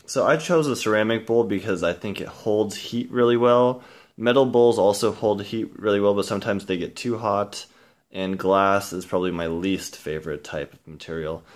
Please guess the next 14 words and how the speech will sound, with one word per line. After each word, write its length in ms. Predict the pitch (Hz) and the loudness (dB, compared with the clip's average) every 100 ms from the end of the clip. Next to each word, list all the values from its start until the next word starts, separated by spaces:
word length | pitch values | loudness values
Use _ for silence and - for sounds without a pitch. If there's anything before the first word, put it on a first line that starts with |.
| - _ _ | -20 _ _
for 520 | - 82 82 82 - - | -12 -4 0 0 -2 -4
a 160 | 76 | -4
bowl. 440 | 85 92 95 50 - _ _ _ _ _ _ _ - - | -2 0 0 -2 -12 _ _ _ _ _ _ _ -20 -18
So 540 | - 131 131 127 123 - _ _ - | -4 4 6 6 4 -2 _ _ -14
let's 140 | 117 - | -8 -2
talk 220 | 139 - | -2 2
about 320 | 123 - - | 2 2 0
prep 420 | - 127 98 - | -2 2 2 -2
for 240 | - - 95 | -10 -2 0
a 60 | |
little 220 | 90 87 | 0 -2
bit. 260 | 80 87 - | -2 -2 -4
So 320 | - 107 101 | 0 2 2
as 520 | - 113 160 160 160 | 4 2 2 0 -6